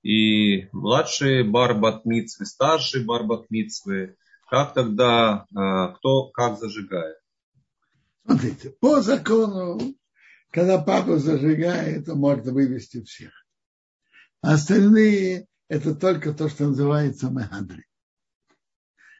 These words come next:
Speaker 2: Да, я знаю, что приня-, приняты, и парни хот-, любят зажигать.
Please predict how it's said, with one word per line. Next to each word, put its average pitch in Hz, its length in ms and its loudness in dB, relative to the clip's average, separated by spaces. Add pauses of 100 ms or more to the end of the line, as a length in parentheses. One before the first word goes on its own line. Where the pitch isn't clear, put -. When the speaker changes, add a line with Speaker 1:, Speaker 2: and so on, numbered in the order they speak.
(160)
Speaker 2:
Да, 330 100 -8 (160)
я 285 200 0
знаю, 262 380 4
что 208 220 0
приня-, 247 500 2 (280)
приняты, 226 720 2 (280)
и 170 180 -6
парни 185 380 -4
хот-, 151 260 -6
любят 160 680 0 (400)
зажигать. 113 760 -4